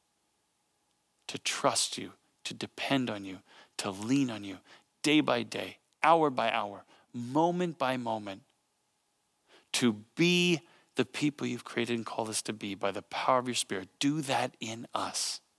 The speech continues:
so that in increasing ways, every moment of every day, we can see the kingdom that is coming. By the power of your Spirit,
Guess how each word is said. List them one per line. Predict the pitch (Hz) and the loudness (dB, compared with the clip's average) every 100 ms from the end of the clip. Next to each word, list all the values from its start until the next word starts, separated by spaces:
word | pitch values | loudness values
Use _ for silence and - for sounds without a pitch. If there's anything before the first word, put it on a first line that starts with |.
| _ _ _ _ _ _ _ _ _ _ _ _ _ _ _ _ - | _ _ _ _ _ _ _ _ _ _ _ _ _ _ _ _ -4
so | - 123 | 0 4
that | 113 110 110 | 6 4 4
in | 110 104 | -4 -4
increasing | 98 - - 135 - 131 117 | -6 -6 0 2 2 0 -2
ways, | 104 92 - _ | -6 -4 -8 _
every | 131 131 127 131 131 | 4 4 4 -4 -4
moment | 117 113 113 107 | -2 -4 -4 -6
of | 104 | -6
every | 104 107 | -6 -6
day, | 98 98 90 - - - | -6 -6 -8 -14 -14 0
we | 117 | 0
can | 104 - | 2 0
see | 113 - 117 | 2 2 2
the | 113 101 | -2 -4
kingdom | - - 127 123 120 110 | -6 -2 0 0 -2 -2
that | 110 110 117 - | 2 2 2 -4
is | 107 107 104 - | -4 -2 -2 -4
coming. | - - 92 85 82 _ _ _ - _ _ _ - | -10 -10 -10 -12 -18 _ _ _ -20 _ _ _ -2
By | 107 | -2
the | 107 | -2
power | - - - 120 131 | -4 0 8 8 8
of | 131 | 4
your | 139 | 0
Spirit, | - - 101 120 | 0 -4 -8 -8